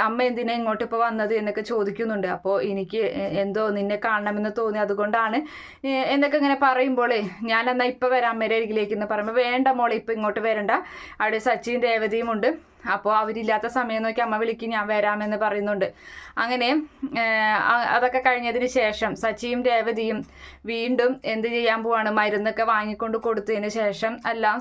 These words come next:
സുഖമായി. അപ്പോൾ ഡോക്ടർ പറയുന്നുണ്ട്, "ഇപ്പോൾ കുഴപ്പമൊന്നുമില്ല, ഇവരെ വീ-, തിരികെ വീട്ടിലേക്ക് കൊണ്ടുപോയിക്കോ" എന്ന് പറയാണ്. അങ്ങനെ വീട്ടിലേക്ക് കൊണ്ടുപോകാൻ, ഉം, നിൽക്കുമ്പോൾ ഒരു എണ്ണായിരത്തിൻ്റെ മറ്റോ ബില്ല് വരുന്നുണ്ട് ഹോസ്പിറ്റലിൽ.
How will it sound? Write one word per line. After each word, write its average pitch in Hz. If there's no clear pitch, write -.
സുഖമായി. 226
അപ്പോൾ 196
ഡോക്ടർ 208
പറയുന്നുണ്ട്, 220
"ഇപ്പോൾ -
കുഴപ്പമൊന്നുമില്ല, 226
ഇവരെ 214
വീ-, 226
തിരികെ 226
വീട്ടിലേക്ക് 220
കൊണ്ടുപോയിക്കോ" 220
എന്ന് 220
പറയാണ്. 214
അങ്ങനെ 285
വീട്ടിലേക്ക് 254
കൊണ്ടുപോകാൻ, 233
ഉം, 220
നിൽക്കുമ്പോൾ 220
ഒരു 196
എണ്ണായിരത്തിൻ്റെ 196
മറ്റോ 233
ബില്ല് 220
വരുന്നുണ്ട് 226
ഹോസ്പിറ്റലിൽ. 214